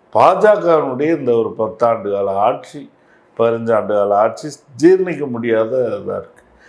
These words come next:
தமிழ், தமிழ்நாட்டிற்கே மிக கொடுமையாக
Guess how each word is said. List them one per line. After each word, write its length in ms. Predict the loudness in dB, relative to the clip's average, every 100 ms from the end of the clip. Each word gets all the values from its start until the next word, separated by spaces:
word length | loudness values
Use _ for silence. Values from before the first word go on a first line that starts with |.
| -20 _ _
தமிழ், 420 | 2 4 2 0 -8 -18 -4
தமிழ்நாட்டிற்கே 920 | -2 0 0 0 0 -2 -4 -2 -2 -2 -6 -20 -20 _ -8
மிக 260 | -2 2
கொடுமையாக 840 | 2 0 -2 0 0 0 0 -2